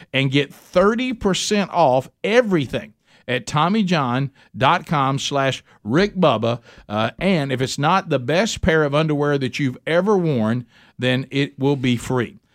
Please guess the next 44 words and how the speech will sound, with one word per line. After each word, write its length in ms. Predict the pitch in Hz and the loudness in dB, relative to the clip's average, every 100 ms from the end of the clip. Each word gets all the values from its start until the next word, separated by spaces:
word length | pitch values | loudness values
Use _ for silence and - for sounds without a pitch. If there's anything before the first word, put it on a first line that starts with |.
| _ | _
That's 240 | 117 107 - | -6 -4 -4
thirty 380 | - 175 202 208 | 2 2 2 0
percent 400 | 208 - 220 214 | -2 0 0 2
off 220 | 139 - | 0 -2
right 180 | 107 107 | -8 -6
now, 200 | 101 104 | -6 -6
Tommy 340 | 135 143 170 | -2 -2 -2
John 260 | 151 160 160 | 0 0 2
dot 240 | 156 180 | 0 0
com 260 | 160 120 120 | -2 -2 -2
slash 360 | - 120 123 113 | -2 -2 -2 -4
Rick 240 | 113 131 | -6 -4
Bubba. 220 | 127 104 _ _ _ _ _ _ _ _ _ _ _ - | -4 -6 _ _ _ _ _ _ _ _ _ _ _ -6
All 80 | 180 | -4
right, 100 | 175 | -2
so 120 | 185 | -2
we're 140 | 180 | -2
talking 360 | - 202 202 208 | 0 0 0 0
to 80 | 190 | 0
retired 400 | 160 190 170 175 | -2 0 0 0
General 340 | 147 156 147 139 | 0 -2 -2 -4
today, 240 | 143 135 | 0 0
Ron 300 | 131 139 139 | 2 0 -2
Wilson. 520 | 117 107 - 120 123 | -4 -6 -8 -8 -8
He, 280 | 120 127 123 | -8 -6 -6
he 200 | 127 131 | -4 -2
has 140 | 127 - | -2 -4
flown 560 | - 147 160 170 165 - - - - - | -6 -2 0 0 -2 -4 -20 -20 -12 -4
in 120 | 139 | -4
the 140 | 147 | -2
Air 180 | 143 147 | -2 -2
Force. 440 | - 131 131 123 | 0 -2 0 -2
He, 260 | 127 123 123 | -4 -6 -6
he 220 | 127 120 | -6 -6
specialized 840 | 117 - - 147 - 147 139 131 | -6 -6 -2 -2 0 0 0 0
in 80 | 131 | -2
the 140 | 131 127 | -4 -4
A 240 | 135 139 | -4 -4
ten, 640 | 139 - 147 131 131 139 - - _ - | -6 -2 0 0 -2 -4 -8 -20 _ -6
uh, 280 | 117 117 123 | 0 2 0
and 220 | 127 123 | -2 0
now 320 | 127 127 139 131 | 0 0 0 0
is 160 | 113 | -4
currently, 580 | - 139 131 123 117 | -4 -2 -2 -2 -2